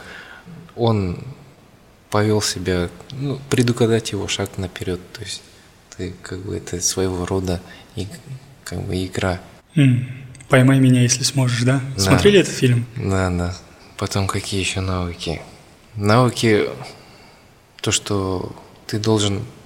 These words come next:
Speaker 1: уметь организовать свою работу.
Speaker 2: Ну, это, в принципе, в любом другом месте, каждый должен суметь организовать свою работу.
Speaker 1: Да, ну, э,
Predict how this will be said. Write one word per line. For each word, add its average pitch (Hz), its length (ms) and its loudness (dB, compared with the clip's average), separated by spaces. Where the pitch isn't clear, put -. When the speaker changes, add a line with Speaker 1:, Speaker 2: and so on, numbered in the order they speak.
Speaker 1:
уметь 101 320 0
организовать 98 600 2
свою 95 280 0
работу. 90 460 -2
Speaker 2:
Ну, 147 120 4
это, 139 180 4
в - 60 0
принципе, 127 420 4
в 113 280 2
любом 123 260 8
другом 143 300 6
месте, 120 240 0
каждый 151 280 2
должен 135 260 4
суметь 123 340 2
организовать 120 520 4
свою 127 180 -4
работу. 123 360 -2
Speaker 1:
Да, 131 340 4
ну, 113 360 4
э, 104 420 2